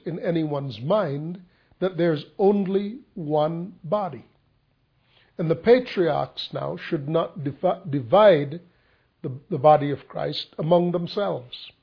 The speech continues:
Each one should be teaching those under his rule that there's only one body, and to reverence the body of Christ and all of its members. Then we will have strength in the body of Christ.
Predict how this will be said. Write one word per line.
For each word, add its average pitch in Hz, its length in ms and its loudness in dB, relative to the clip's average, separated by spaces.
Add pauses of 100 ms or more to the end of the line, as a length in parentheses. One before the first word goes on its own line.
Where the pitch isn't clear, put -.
(1120)
Each 254 300 0
one 175 460 -4 (420)
should 160 280 -2
be 147 80 -4
teaching 196 720 -4 (240)
those 180 380 8
under 175 320 4
his 127 240 -6
rule 180 500 -2 (680)
that 180 180 2
there's 185 240 8
only 190 260 4
one 190 280 -2
body, 160 360 -6 (440)
and 175 140 0
to 175 80 0
reverence 185 680 4
the 180 100 -4
body 147 380 0
of - 180 -10
Christ - 520 -8 (420)
and 185 120 2
all 175 240 8
of 160 120 -2
its 170 200 -8
members. 175 640 -8 (1080)
Then 247 340 8
we 220 120 0
will 175 180 2
have 131 220 -4
strength - 580 -4
in 131 140 -10
the 131 60 -12
body 139 320 -14
of - 180 -20
Christ. - 400 -20